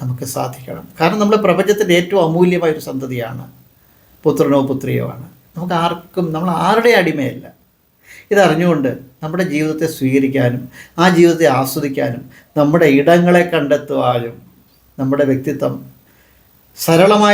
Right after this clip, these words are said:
വ്യക്തിത്വം പ്രകടമാക്കുവാനും നമുക്ക് സാധിക്കണമെന്ന് പറഞ്ഞുകൊണ്ട് ഏറ്റവും ബേസിക് ആയിട്ടുള്ള അടിസ്ഥാന വരകൾ, ഈ വരകൾ പഠിക്കാനാണ് ഇന്നത്തെ ക്ലാസ് വെച്ചിരിക്കുന്നത്. അതുകൊണ്ട് നിങ്ങൾ ഇത് ഉറപ്പായിട്ടും പഠിക്കണം. എന്നിട്ട്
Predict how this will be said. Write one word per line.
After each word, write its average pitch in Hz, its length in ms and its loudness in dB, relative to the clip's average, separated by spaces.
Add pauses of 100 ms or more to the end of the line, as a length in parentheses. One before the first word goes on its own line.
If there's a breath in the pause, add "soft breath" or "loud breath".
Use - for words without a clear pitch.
വ്യക്തിത്വം 180 400 -2
പ്രകടമാക്കുവാനും 151 840 0
നമുക്ക് 135 260 -4 (100)
സാധിക്കണമെന്ന് 123 800 -6 (540)
പറഞ്ഞുകൊണ്ട് 110 580 -6 (800 loud breath)
ഏറ്റവും 165 420 2
ബേസിക് 135 380 2
ആയിട്ടുള്ള 127 240 -2
അടിസ്ഥാന 127 320 -2 (100)
വരകൾ, 117 300 -2 (300)
ഈ 135 120 0
വരകൾ 123 260 -2 (120)
പഠിക്കാനാണ് 123 560 -4
ഇന്നത്തെ 123 280 -6
ക്ലാസ് 117 300 -8
വെച്ചിരിക്കുന്നത്. 127 480 -10 (460 loud breath)
അതുകൊണ്ട് 123 400 0 (280)
നിങ്ങൾ 113 300 -8 (400)
ഇത് 143 160 -2 (220)
ഉറപ്പായിട്ടും 139 460 0
പഠിക്കണം. 151 300 -2 (960)
എന്നിട്ട് 156 300 4